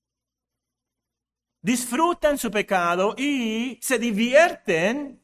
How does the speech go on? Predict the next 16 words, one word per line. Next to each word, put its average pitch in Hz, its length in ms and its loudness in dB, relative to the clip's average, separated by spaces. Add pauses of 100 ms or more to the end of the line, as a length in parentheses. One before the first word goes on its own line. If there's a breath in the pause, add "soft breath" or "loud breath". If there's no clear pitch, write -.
(140)
se 220 120 2
alegran 214 840 0 (160 soft breath)
cuando 240 320 2
otros 247 460 0
cometen 214 540 -2
las 208 160 -2
mismas 208 440 -2
abominaciones. 220 1300 -4 (680)
El 196 180 2
cristiano 202 1000 0
no 180 320 2
hace 151 400 0
eso. - 300 -14 (1000 soft breath)
El 208 160 0
cristiano 226 540 -2
llora 254 880 4